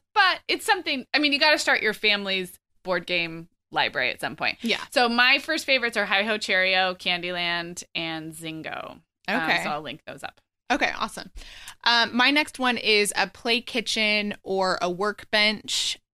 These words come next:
Speaker 2: to keep it gender
Speaker 1: Yep.
Speaker 2: uh, friendly. Um, so anything that has doors or gadgets that can be opened or manipulated. Luke loves playing with our play kitchen. I happen to have, well, I, I say it like I play with it. Um,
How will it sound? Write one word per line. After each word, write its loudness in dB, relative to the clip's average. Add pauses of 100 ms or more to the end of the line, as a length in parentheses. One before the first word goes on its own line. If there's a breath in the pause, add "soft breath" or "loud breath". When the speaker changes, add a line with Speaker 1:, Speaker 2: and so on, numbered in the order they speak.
(240)
Speaker 2:
to 0
keep -8
it -6
gender -4
Speaker 1:
Yep. -4 (720)
Speaker 2:
uh, 0 (260)
friendly. -2
Um, 2 (260 loud breath)
so 4
anything 4
that 4
has 2
doors 2
or -2
gadgets 0
that -2
can -6
be -6
opened -2
or -4
manipulated. -2
Luke -4
loves 2
playing -2
with -6
our 0
play -4
kitchen. -2
I 4
happen -2
to -4
have, 0 (260)
well, -2
I, 0
I -2
say -4
it -4
like -4
I 0
play -8
with -8
it. -6
Um, 2